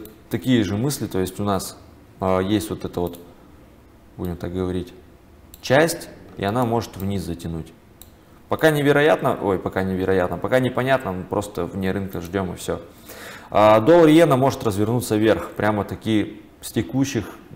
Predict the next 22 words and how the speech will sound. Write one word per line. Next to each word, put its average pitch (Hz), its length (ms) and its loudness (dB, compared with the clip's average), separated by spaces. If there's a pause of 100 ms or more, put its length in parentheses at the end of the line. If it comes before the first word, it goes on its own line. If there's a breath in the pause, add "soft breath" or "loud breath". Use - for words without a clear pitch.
(100)
прямо-таки 110 600 -2
с 95 60 -4
зон, 92 580 0
э, 92 380 -4 (140)
в - 40 -20
которой 107 300 -2
мы 95 80 -6
сейчас 101 260 0
находимся. 95 540 -4 (680 loud breath)
А, 90 500 0 (220)
то 92 80 -8
есть 90 140 -8
давно 120 320 4
эту 95 680 -4 (320)
цену 110 320 0
ждал. 123 540 4
Смотрите, 101 540 -2 (760 loud breath)
как 95 140 -6
мы 101 300 -2 (240)
с - 80 -8
вами 98 320 -2 (160)
общались. 92 600 0